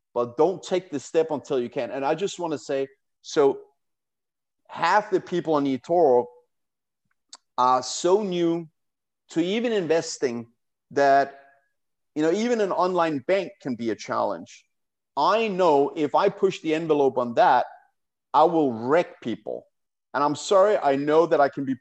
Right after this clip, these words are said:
you know, shamed for that because I'm not saying jump into self-custody. I have to, I feel it's the only responsible thing to do is you gotta self, start with self-education. Look,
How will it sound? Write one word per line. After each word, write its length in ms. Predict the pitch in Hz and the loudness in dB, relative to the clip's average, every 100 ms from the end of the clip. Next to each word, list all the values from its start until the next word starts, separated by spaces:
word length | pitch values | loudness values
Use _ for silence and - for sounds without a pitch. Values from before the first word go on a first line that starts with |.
| _ | _
you 100 | 175 | -6
know, 140 | 135 127 _ | -4 -6 _
shamed 540 | - - 165 139 165 165 | -14 -6 0 0 -2 -4
for 120 | 220 | 0
that 300 | 175 156 - | 0 0 -6
because 320 | 139 143 135 | -4 -4 -2
I'm 80 | 143 | -2
not 180 | 135 - | -4 -2
saying 400 | 151 143 143 123 131 | -4 -4 -6 -12 -16
jump 300 | 110 151 160 | -2 -2 0
into 220 | 170 156 165 | -6 -6 -4
self-custody. 720 | 156 131 - 110 - 156 160 _ _ _ - | -4 -4 -2 -4 -2 -8 -8 _ _ _ -2
I 240 | 139 165 | 0 0
have 420 | 165 147 156 156 - | -2 -4 -4 -4 -4
to, 120 | 135 | 0
I 220 | 139 156 | 2 0
feel 260 | - 160 143 | 0 -2 -2
it's 100 | - | -2
the 80 | |
only 320 | 135 156 180 170 - | -4 -2 -6 -10 -10
responsible 800 | 139 - - 143 147 147 135 123 | -10 -10 -4 -4 -4 -6 -6 -4
thing 260 | 135 135 | -6 -8
to 140 | 127 127 | -6 -4
do 220 | 120 127 _ _ _ _ | -4 -4 _ _ _ _
is 260 | - 135 - _ _ - | -8 -8 -10 _ _ -8
you 120 | 123 | -4
gotta 260 | 143 151 | 0 -2
self, 340 | 160 - 180 - 143 - | -2 -2 -2 -2 -10 -10
start 280 | - 156 147 | -6 -4 -2
with 120 | 151 | -4
self-education. 880 | - 160 160 131 123 175 190 - 131 - _ _ - | -2 -2 -2 -6 -8 -4 -4 -4 -10 -12 _ _ -6
Look, 160 | 143 | -2